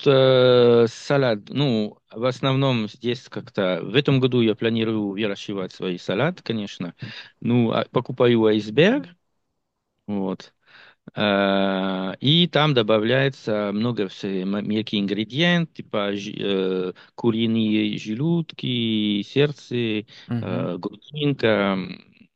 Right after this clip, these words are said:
Speaker 2: То есть, потому
Speaker 1: э,
Speaker 2: что, я не знаю
Speaker 1: яйца
Speaker 2: насчёт
Speaker 1: ве-
Speaker 2: трав,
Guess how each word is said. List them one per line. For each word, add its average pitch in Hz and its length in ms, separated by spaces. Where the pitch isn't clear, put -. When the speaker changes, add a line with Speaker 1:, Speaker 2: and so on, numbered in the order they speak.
Speaker 2:
То 151 80
есть, 165 140
потому 165 220
Speaker 1:
э, - 0
Speaker 2:
что, - 340
я 98 180
не 143 120
знаю 139 260
Speaker 1:
яйца - 0
Speaker 2:
насчёт 143 380
Speaker 1:
ве- - 20
Speaker 2:
трав, - 420